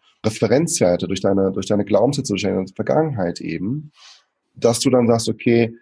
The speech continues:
damit will ich nichts zu tun haben.“ Das heißt, so ein Automatismus, Abwehrhaltung, um nicht selbst irgendwie in Gefahr zu geraten, weil das etwas Unbekanntes ist. Andersherum ist es, wenn es der Mensch nicht von sich aus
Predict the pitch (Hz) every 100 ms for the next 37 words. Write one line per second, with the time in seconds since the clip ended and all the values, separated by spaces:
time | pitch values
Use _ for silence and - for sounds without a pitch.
0 | _ _ 110 123 104 113 107 110 - -
1 | 104 - 131 127 85 73 67 73 - _
2 | _ _ - 101 - 113 104 98 90 107
3 | - 101 - _ - 156 151 151 110 113
4 | - - 135 117 95 92 92 92 110 113
5 | 113 _ _ 120 123 123 120 123 123 -
6 | - 110 110 113 92 104 104 104 - 117
7 | 117 - 85 80 76 80 85 117 123 -
8 | _ _ 90 95 104 - 90 107 - 131
9 | 127 - 85 80 - - - - - _
10 | _ _ _ _ _ _ 117 156 147 -
11 | 110 98 101 95 98 135 151 - _ _
12 | _ _ - _ _ - 101 113 110 110
13 | 110 - 113 - 107 95 90 - 98 98
14 | 95 95 -